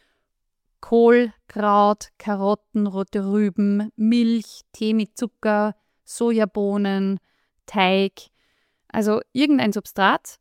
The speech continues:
Dann brauchen wir Mikroorganismen, Bakterien, Hefen oder Pilze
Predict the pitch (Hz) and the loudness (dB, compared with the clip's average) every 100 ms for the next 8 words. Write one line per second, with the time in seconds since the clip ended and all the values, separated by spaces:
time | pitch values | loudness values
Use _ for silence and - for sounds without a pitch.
0 | _ 214 220 233 220 196 208 196 180 175 | _ 2 4 2 -2 -2 -2 -4 -4 -4
1 | 208 - 240 220 240 247 - 262 302 480 | -6 -2 -2 0 0 -2 -2 0 0 -4
2 | _ _ _ _ 196 - - 208 226 285 | _ _ _ _ -16 -12 -6 -4 -2 -4
3 | 359 - _ _ 214 226 - - - 180 | -4 -10 _ _ -4 -4 -4 -6 -6 -8
4 | - 196 - - | -6 -6 -6 -6